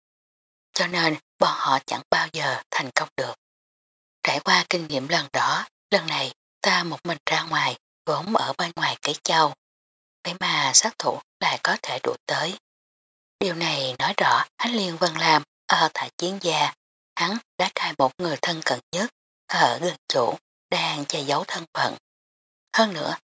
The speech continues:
còn là người có quyền lợi điều động sát thủ này.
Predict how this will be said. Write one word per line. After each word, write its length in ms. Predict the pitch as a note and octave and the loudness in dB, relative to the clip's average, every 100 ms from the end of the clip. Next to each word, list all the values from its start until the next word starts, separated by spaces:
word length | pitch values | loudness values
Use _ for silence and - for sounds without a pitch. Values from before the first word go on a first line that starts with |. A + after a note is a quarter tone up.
| - | -4
còn 200 | - E3+ | -2 0
là 200 | D#3+ D3 | -2 -4
người 340 | D3 C#3+ C3 A#2+ - | -2 0 2 0 0
có 140 | F#3 - | 0 2
quyền 180 | E3 | -2
lợi 260 | C#3+ C3+ A2+ - _ | 2 2 2 -2 _
điều 200 | F3+ D#3 C#3 | -2 0 2
động 140 | B2 | 4
sát 260 | - G#3+ - | 6 4 4
thủ 180 | - B2 | 4 4
này. 240 | D#3+ D#3 | 2 -2